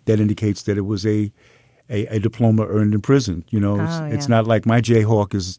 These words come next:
Speaker 1: is on the front of my diploma holding a peace sign, you know, behind
Speaker 2: <laughs>
Speaker 1: prison bars going, "What's up, peace?"
Speaker 2: <laughs>
Speaker 1: And they didn't realize that.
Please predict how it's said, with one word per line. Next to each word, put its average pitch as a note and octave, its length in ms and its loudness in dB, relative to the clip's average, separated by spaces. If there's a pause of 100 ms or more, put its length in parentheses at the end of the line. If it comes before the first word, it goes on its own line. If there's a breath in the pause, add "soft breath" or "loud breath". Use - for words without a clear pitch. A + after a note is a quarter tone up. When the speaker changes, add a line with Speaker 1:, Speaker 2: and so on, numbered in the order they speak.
(100)
Speaker 1:
is G#2+ 180 -4
on G#2+ 120 2
the G#2 60 0
front G#2+ 180 0
of G#2 60 2
my G#2 140 0
diploma G2 480 -2
holding G#2 420 0 (460 loud breath)
a A#2 60 0
peace C3 300 0
sign, A2 460 0
you B2 120 0
know, A2 100 2
behind A2+ 320 2
Speaker 2:
<laughs> - 40 -6
Speaker 1:
prison A2+ 200 -2
bars A2+ 260 2
going, G#2+ 220 0
"What's C3 320 4
up, C#3+ 300 4
peace?" D3 600 2
Speaker 2:
<laughs> B3+ 60 2 (1040 loud breath)
Speaker 1:
And C#3+ 140 4
they D#3 100 6
didn't D#3+ 200 4
realize D#3 480 0
that. F2 240 -8